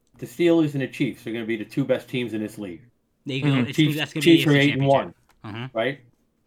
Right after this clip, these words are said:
Speaker 1: But the Chiefs have to play the Raiders, the Bucs, and the Saints. They could get another loss there. If Pittsburgh goes fifteen and oh,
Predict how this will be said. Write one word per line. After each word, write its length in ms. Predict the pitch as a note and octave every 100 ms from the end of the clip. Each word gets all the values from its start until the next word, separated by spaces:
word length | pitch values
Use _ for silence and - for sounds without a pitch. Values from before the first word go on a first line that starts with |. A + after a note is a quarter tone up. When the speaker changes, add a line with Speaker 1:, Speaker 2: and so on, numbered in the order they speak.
| _ _ _ _
Speaker 1:
But 120 | C#3+ D3
the 60 |
Chiefs 320 | C#3+ F#3+ F#3+
have 160 | F3 D#3
to 80 | D3
play 220 | - D3
the 80 | B2+
Raiders, 460 | C3+ D3 E3 E3
the 100 | -
Bucs, 440 | D3 C3+ C3+ C3+ - _ _ _ _ _ _ _ _ _ _ _ -
and 320 | C3 B2+ B2+
the 40 | A2
Saints. 460 | - C#3+ - - - _ _ _ _ _ _ _ _
They 120 | D3
could 120 | D#3+ E3+
get 120 | E3
another 240 | C#3+ B2+
loss 340 | B2 E3+ D#3 -
there. 220 | - - _ _ _ _ _ _ _
If 160 | D3 - _
Pittsburgh 420 | - A3+ A3+ G3 E3
goes 320 | F3+ D#3+ C#3+
fifteen 560 | - G3+ - F#3+ F3
and 100 | D3+
oh, 340 | F3 E3 G2+